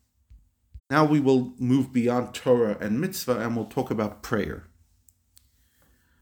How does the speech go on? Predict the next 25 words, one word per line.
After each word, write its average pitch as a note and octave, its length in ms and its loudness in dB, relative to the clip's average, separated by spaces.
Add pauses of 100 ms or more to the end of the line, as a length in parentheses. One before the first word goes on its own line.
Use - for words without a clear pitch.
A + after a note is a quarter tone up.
(240)
What D#3 220 4
is E3 120 2
prayer G2 720 0
in G2 440 -4
this G#2 440 -4
level G#2 380 2
of G2 140 -8
upper - 260 -8
tshuva? - 440 -8
Prayer F3+ 280 4
is D#3 100 -4
a B2+ 60 -6
time A#2 300 -8
of G2+ 120 -4
meditation. A2 1000 -2 (280)
So - 160 -8
you A#2 140 0
might D3+ 240 2
think D3 220 -2
of A#2 160 -4
prayer A2 640 2 (760)
as A2+ 240 -2
a A2 60 2
way A#2+ 500 4
of A2 680 -6